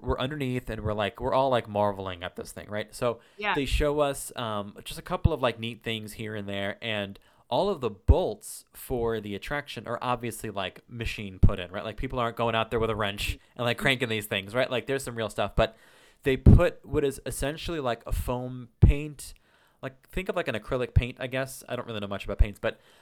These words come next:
Speaker 1: um, they, they coat the, like, the, the screw and the bolt so that if it were to move, you would see that line break. And anytime they do any repairs, they just put a new color over it so they can visually inspect to see if any of the bolts are loose, because you'd be able to tell, like, it would
Speaker 2: Yeah.
Speaker 1: break.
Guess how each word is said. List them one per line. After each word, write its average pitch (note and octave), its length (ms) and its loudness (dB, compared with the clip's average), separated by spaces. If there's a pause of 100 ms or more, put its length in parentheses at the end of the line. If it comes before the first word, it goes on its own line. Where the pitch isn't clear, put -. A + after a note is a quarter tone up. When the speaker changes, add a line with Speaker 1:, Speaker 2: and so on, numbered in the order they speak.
(160)
Speaker 1:
um, A#2 380 -4 (100)
they, A#2 540 -4 (200)
they B2 200 -6
coat - 480 2 (100)
the, A2+ 380 -8 (120)
like, A2+ 260 -8
the, G2+ 280 -4
the G#2+ 100 -6
screw D#3+ 300 -6
and C#3+ 100 -6
the G#2+ 80 -2
bolt A2 460 2 (160)
so - 120 -6
that A2+ 140 -4
if D3+ 160 -2
it - 120 -6
were C3+ 120 -2
to A2+ 80 -4
move, C#3 360 -4
you A2+ 100 -6
would A2 120 -6
see C3+ 160 -6
that A#2 240 -4
line A2+ 460 -4
break. - 440 4 (640)
And C3+ 180 -4
anytime D3+ 400 -2
they C#3+ 120 2
do C3 180 0
any A#2+ 160 -2
repairs, G#2+ 720 6
they B2+ 100 0
just A#2 160 -6
put C#3+ 200 8
a B2 40 -8
new A#2+ 180 -2
color D3 380 -2
over G2+ 220 -2
it - 120 -10
so A2+ 60 -6
they A#2+ 100 -4
can A2+ 180 -10
visually B2 520 -4
inspect C3+ 420 -4
to A#2 60 -8
see A2+ 160 -8
if G#2 80 -6 (100)
any B2 160 -4
of A2+ 80 -6
the G#2 80 -2
bolts A#2+ 320 2
are G2+ 60 -6
loose, E2+ 340 -12
because A#2+ 260 0
you'd A2+ 120 -2
be B2+ 100 4
able A#2 160 8
to G#2 80 -4
tell, G2+ 240 0
like, - 200 -8
it B2 80 -2
would G2 180 -4
Speaker 2:
Yeah. - 80 12
Speaker 1:
break. - 240 -6